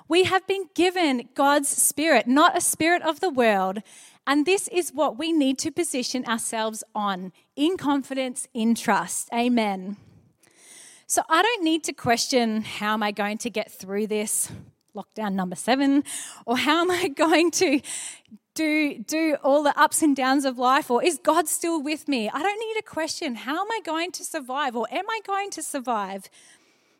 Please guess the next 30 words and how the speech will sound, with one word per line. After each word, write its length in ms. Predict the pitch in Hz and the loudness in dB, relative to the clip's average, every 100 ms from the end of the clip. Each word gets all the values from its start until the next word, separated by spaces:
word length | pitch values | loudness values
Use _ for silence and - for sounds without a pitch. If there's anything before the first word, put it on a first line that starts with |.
| _ | _
Because 380 | 349 - 381 - | -4 0 -2 0
I 180 | 269 320 | 2 4
have 180 | 359 - | 4 2
been 180 | 427 403 | -2 0
given 320 | 262 226 269 | 0 2 2
God's 400 | 302 240 226 240 | 2 0 0 0
Spirit, 560 | - - 240 208 190 - | -2 -2 0 0 0 -4
not 300 | 226 226 226 | -2 0 0
the 120 | - 262 | 2 4
world's 360 | 220 214 214 | 4 4 2
spirit. 500 | - - 214 190 - _ - - - _ - | -2 -2 0 0 -4 _ -20 -20 -20 _ 0
And 140 | 294 | 2
so 300 | - 330 330 | 4 4 4
this 340 | 277 403 - - | 4 4 4 0
is 300 | 339 349 - | 0 0 0
a 180 | 262 302 | 2 2
rejection 840 | 262 285 - 269 330 - 269 220 | 2 0 0 0 0 0 2 2
of 240 | 220 233 226 | 2 0 0
the 80 | 277 | -4
spirit 420 | - 262 233 226 | -2 0 0 0
of 220 | 220 - | -2 0
the 80 | 226 | 0
world 420 | 202 196 190 190 - | 2 2 2 -2 -4
and 160 | 220 | -4
an 80 | 254 | -2
embra-, 600 | 269 240 240 262 294 277 - | -2 -4 -2 0 2 0 -4
an 140 | 247 | 0
embracing 840 | 254 240 220 247 302 - 214 208 214 _ _ 196 | 0 0 0 0 0 -2 -4 -4 -8 _ _ -6
God's 300 | 226 220 226 | 0 0 0
Spirit. 520 | - - 208 185 196 | -2 -4 -6 -6 -10